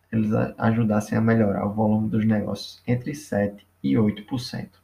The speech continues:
Por fim, uma indústria brasileira, das poucas que já utilizam a indústria quatro ponto zero, é a Renault, que recebeu um reconhecimento do Fórum Econômico Mundial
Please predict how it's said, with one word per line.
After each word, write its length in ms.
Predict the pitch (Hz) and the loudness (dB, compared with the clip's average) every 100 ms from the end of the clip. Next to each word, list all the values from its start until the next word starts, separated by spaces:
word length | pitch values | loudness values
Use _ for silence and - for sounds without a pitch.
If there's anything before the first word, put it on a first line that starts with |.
| _ _ _ - - - - _ | _ _ _ -20 -18 -20 -20 _
Por 160 | - 101 | 0 0
fim, 440 | - 113 113 113 - | 2 4 4 2 -4
uma 200 | 143 131 | -2 0
indústria 360 | 127 131 - | 0 -2 -2
brasileira, 720 | 135 135 123 110 101 101 123 - - - - _ - | 0 2 2 2 0 -2 -2 -6 -20 -20 -20 _ -2
das 300 | 113 110 - | 2 2 0
poucas 540 | - 123 - - - | 2 4 4 0 -4
que 320 | - - 113 | -6 0 2
já 300 | 113 113 - - | 4 4 0 -6
utilizam 720 | 123 - 113 107 107 107 117 - _ _ | -8 -2 2 4 4 2 0 -2 _ _
a 120 | 104 | -2
indústria 380 | 104 107 107 117 | 0 0 -2 -6
quatro 280 | - 107 - | -2 -2 -2
ponto 240 | 110 98 | -4 -4
zero, 360 | - 98 104 101 _ | -2 0 0 -2 _
é 80 | 117 | 2
a 80 | 120 | 4
Renault, 540 | 127 135 131 101 98 _ _ _ - - _ _ _ _ - - - - _ - | 4 2 2 2 0 _ _ _ -20 -20 _ _ _ _ -20 -20 -20 -20 _ -2
que 120 | 123 | 2
recebeu 520 | 135 131 156 123 113 | 4 2 2 4 4
um 40 | |
reconhecimento 880 | 110 123 139 143 139 139 117 101 - 117 | 4 2 0 -2 0 0 2 2 0 -6
do 80 | |
Fórum 300 | - - 110 | -4 0 0
Econômico 520 | - 110 101 98 - 113 | 0 -4 -4 -4 -6 -2
Mundial 600 | 104 98 92 92 107 | -2 -2 -2 -2 -4